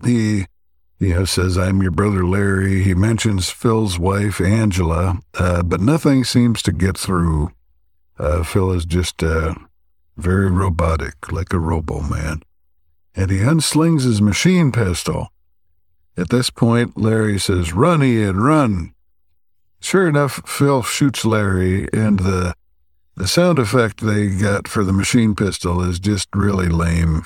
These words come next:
It's, <laughs> it sounds very, very little like a firearm.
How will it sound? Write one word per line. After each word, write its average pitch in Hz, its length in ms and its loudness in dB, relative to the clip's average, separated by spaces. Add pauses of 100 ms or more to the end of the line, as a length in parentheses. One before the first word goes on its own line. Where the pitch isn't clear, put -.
It's, - 300 -6
<laughs> - 20 -12
it - 120 -10 (120)
sounds 147 460 2
very, 117 460 2
very 113 400 2
little 101 440 2
like 95 340 -2
a 90 140 -2
firearm. 85 720 -2